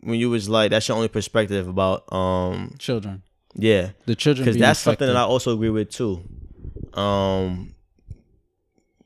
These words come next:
Speaker 1: you know, shout out Queens Flip.
Speaker 2: Yeah.
Speaker 1: He had a reaction video to,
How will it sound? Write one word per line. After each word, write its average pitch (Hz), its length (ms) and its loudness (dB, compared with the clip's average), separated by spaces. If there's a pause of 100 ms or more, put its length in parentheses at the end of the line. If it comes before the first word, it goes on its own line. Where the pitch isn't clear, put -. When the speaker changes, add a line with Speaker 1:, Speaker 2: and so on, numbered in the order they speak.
(140)
Speaker 1:
you - 100 -6
know, 120 80 4
shout 143 200 4
out 131 140 4
Queens 127 260 2
Flip. 120 300 0 (560)
Speaker 2:
Yeah. 95 220 -6 (120)
Speaker 1:
He 139 400 2
had 117 160 4
a 110 40 4
reaction 113 420 2
video 98 440 2 (120)
to, 95 500 -2